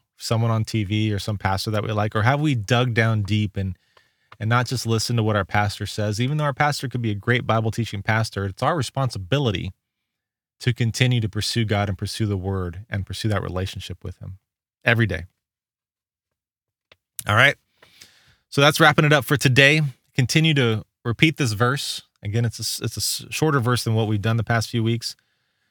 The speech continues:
but we do have that fifteen to twenty second verse episode that we share at the beginning of each week. You can put on repeat in your car.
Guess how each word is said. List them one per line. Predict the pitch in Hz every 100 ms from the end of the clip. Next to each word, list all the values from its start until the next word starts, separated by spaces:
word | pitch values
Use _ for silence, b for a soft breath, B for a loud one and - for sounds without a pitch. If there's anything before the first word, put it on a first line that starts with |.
| _
but | 123
we | 113
do | 110 127
have | 143 147
that | 135 117
fifteen | 147 - 143
to | 131
twenty | - 139
second | - 139 135 107
verse | 123 131 -
episode | 139 139 160 156 156
that | 120
we | 110
share | - 131
at | 127
the |
beginning | 117 117 127 123
of |
each | 120 117 135
week. | 143 120
You | 104
can | 104
put | - 131
on | 120
repeat | 107 - 143
in | 110
your | 104
car. | - 135 151